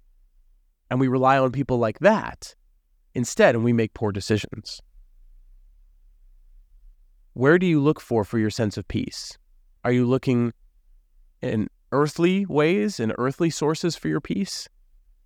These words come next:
To your relationships, to your friends, your earthly family? Or are you recognizing that true peace can only come from the Lord? Peace can come even when things are very uncomfortable, because we know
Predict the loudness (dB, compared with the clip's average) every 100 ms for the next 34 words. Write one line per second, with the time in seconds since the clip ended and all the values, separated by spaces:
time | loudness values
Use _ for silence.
0 | _ 0 2 4 4 0 0 0 0 -2
1 | -4 -4 -2 -2 0 2 2 0 -2 -2
2 | -2 -4 -2 -2 0 -2 -6 _ _ _
3 | _ _ 0 2 4 2 4 2 0 -2
4 | -2 -2 -4 -6 -6 -8 -16 _ _ _
5 | _ _ -20 _ _ _ -2 -2 -2 0
6 | 0 2 -2 0 -4 -4 0 2 4 4
7 | 2 0 -2 0 0 -2 -2 -2 -2 -6
8 | -12 -18 _ _ _ _ _ _ _ _
9 | _ _ _ _ _ _ _ 0 0 2
10 | 0 2 4 4 2 0 0 0 2 0
11 | 0 -2 0 0 0 -2 -2 -6 -4 -8
12 | -6 -6 -4 -2 0 2 2 2 2